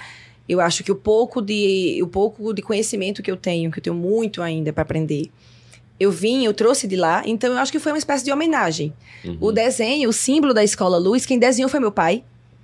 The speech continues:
Speaker 2: Ah, é?
Speaker 1: Ele desenhou
Speaker 2: Quer dizer que
Speaker 1: numa
Speaker 2: o prefeito é também artista plástico,
Speaker 1: O
Speaker 2: né?
Speaker 1: prefeito
Speaker 2: Designer.
Speaker 1: designer. O nome Luz, essas bolinhas aí, foi ele que desenhou, ele num pe-, num rascunho de papel.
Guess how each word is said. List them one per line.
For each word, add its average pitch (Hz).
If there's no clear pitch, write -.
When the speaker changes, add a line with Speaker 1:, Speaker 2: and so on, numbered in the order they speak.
Speaker 2:
Ah, 107
é? 127
Speaker 1:
Ele 196
desenhou 208
Speaker 2:
Quer 220
dizer 233
que 254
Speaker 1:
numa 254
Speaker 2:
o -
prefeito 139
é 117
também 107
artista 107
plástico, 95
Speaker 1:
O 175
Speaker 2:
né? -
Speaker 1:
prefeito 190
Speaker 2:
Designer. 202
Speaker 1:
designer. 196
O 214
nome 277
Luz, 254
essas 220
bolinhas 226
aí, 202
foi 226
ele 240
que 262
desenhou, 202
ele 202
num 202
pe-, 196
num 208
rascunho 214
de 208
papel. 202